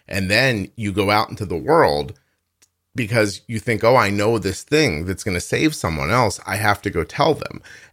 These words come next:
And now you, it, it, the internet's interesting because when you're listening to someone talk, you have no idea if they've had diabetes for three minutes longer than you or three years longer than you.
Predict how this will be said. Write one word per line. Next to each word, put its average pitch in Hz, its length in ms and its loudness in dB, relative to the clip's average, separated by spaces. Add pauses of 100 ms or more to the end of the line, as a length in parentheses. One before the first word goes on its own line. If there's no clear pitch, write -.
(140)
And 104 200 0
now 104 220 2
you, 117 360 -2
it, - 180 -12
it, 104 320 -10
the 123 120 2
internet's 139 340 2
interesting 101 460 -4
because 95 360 -2
when 101 120 -4
you're 92 140 0
listening 131 280 -2
to 92 60 -4
someone 98 280 -4
talk, 107 300 0
you 131 60 2
have 131 100 2
no 120 140 4
idea 101 260 4
if 92 80 2
they've 95 160 0
had 98 140 0
diabetes 92 360 0
for - 120 -4
three 107 260 0
minutes 110 300 -2
longer 101 260 0
than 98 120 0
you 98 200 0
or 92 80 0
three 92 340 -4
years 107 300 0
longer 85 260 0
than 82 140 -4
you. 76 300 -2